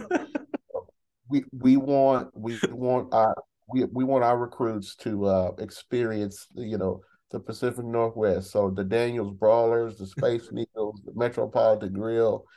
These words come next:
Speaker 2: So I got my first lesson into, uh, you know, uh, you know, how we do things at U W. And so, uh, hats off to Barbara Hedges, 'cause, you know, she definitely gave my chain and straightened me up real quick about, uh, recruiting.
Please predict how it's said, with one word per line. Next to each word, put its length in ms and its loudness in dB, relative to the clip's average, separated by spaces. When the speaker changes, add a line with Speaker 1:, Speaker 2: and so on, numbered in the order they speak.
Speaker 2:
So 180 2
I 140 6
got 200 4
my 140 4
first 380 2
lesson 420 4
into, 560 -4
uh, 140 8
you 180 -4
know, 240 0
uh, 340 0
you 140 0
know, 160 -2
how 160 4
we 120 -2
do 200 -4
things 320 0
at 100 -6
U 160 -6
W. 520 4
And 120 -8
so, 600 2
uh, 40 -12
hats 260 2
off 240 4
to 60 -12
Barbara 380 0
Hedges, 340 -4
'cause, 320 -8
you 80 -6
know, 80 0
she 200 -8
definitely 360 0
gave 300 6
my 120 0
chain 380 0
and 140 -4
straightened 340 4
me 120 2
up 120 6
real 200 2
quick 320 -4
about, 380 2
uh, 80 -6
recruiting. 640 -6